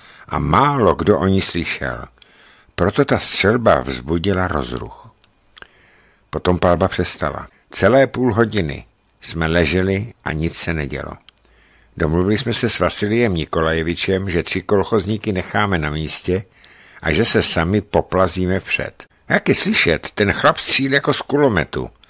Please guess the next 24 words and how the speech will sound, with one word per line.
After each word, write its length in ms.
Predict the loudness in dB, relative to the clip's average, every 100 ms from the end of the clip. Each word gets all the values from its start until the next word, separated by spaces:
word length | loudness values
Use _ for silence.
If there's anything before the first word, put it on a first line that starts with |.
| _
a 120 | 0 2
když 320 | 4 2 2
někoho 340 | 2 4 2
prošije, 600 | 4 2 2 2 4 2 0 _ _ 2
pak 260 | 2 4
ho 120 | 2
neslátá 760 | 2 2 2 4 4 6 6 4
ani 300 | 4 0 0
všemocný 640 | 2 2 2 0 0 -2
svatý 360 | 2 0 2 -2
Nikola. 420 | -2 0 0 -2 -12 0
Proto 380 | 2 4 2 2
tedy 320 | 2 2 -2
opatrně. 760 | -2 0 4 4 6 4 2 -2 _ _ _ -20 -20 _ -4
Vyrazili 460 | 2 4 4 2 0
jsme, 400 | 0 0 0 -2
zatímco 460 | -2 -2 -4 -4 -4
si 160 | -2
naše 320 | 0 2 2
protější 840 | 2 2 2 2 0 -4 -2 -2 -2
hlavní 460 | 0 0 0 -2 -4
síly 400 | -2 0 0 0
netroufali 680 | 0 0 0 2 0 0
útočit. 600 | -2 -6 -6 -6 -10 -12